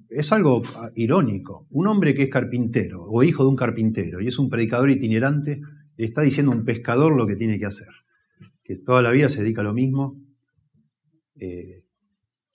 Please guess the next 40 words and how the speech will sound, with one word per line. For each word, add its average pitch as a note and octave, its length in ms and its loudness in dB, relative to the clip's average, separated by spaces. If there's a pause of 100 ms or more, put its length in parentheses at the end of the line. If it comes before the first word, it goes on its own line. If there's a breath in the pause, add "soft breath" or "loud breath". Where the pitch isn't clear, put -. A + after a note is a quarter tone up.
(880)
no B2 140 -2
sé - 320 -4
cómo A#2 220 0
hizo A#2 200 0
Pedro B2+ 300 4
para G#2 160 -2
no A2+ 180 -2
burlarse G2+ 480 -4
de F2+ 120 -14
Jesús, - 520 -14
porque G2+ 160 -6
no A2+ 120 -2
se G#2+ 100 -2
burla G#2+ 320 2
nada F#2 300 -6
acá, G2 200 -12
¿no? F#2 300 -14 (1800)
No A2 260 -10
lo G#2 80 -6
mandó G2+ 220 -4
a G2+ 80 -8
pasear, C#3 560 2
no G#2+ 80 -4
se - 100 -12
burló, A2 340 -4
nada. A#2+ 400 -4 (840)
Pedro G#2+ 260 -2
callado G#2+ 320 -2
la G2 100 0
boca, G#2+ 400 -2 (960)
o G#2 160 -4
no B2 140 0
tan A#2 160 0
callado G#2+ 320 0
la G#2 80 2
boca, A2+ 360 2
le G2+ 120 -4
dice, G#2+ 280 -2
"Pero G#2 140 -6
Señor, G2+ 320 -6